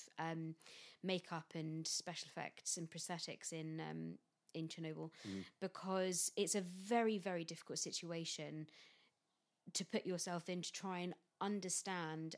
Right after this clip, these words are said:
Speaker 1: and break down to incredibly gruesome detail the understanding of radiation burns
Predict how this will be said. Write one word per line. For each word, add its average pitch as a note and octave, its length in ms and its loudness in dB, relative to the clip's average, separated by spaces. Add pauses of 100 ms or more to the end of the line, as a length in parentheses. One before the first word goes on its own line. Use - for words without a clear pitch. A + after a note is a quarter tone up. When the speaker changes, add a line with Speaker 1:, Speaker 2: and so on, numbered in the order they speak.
Speaker 1:
and E3+ 380 0
break G#3 400 2
down E3 480 -2 (280)
to C#4 260 8
incredibly C4+ 880 0
gruesome G3+ 520 0
detail E3+ 440 -2
the E3 120 -2
understanding D#3+ 640 -2
of D#3+ 120 -4
radiation E3 480 -4
burns D#3 320 -4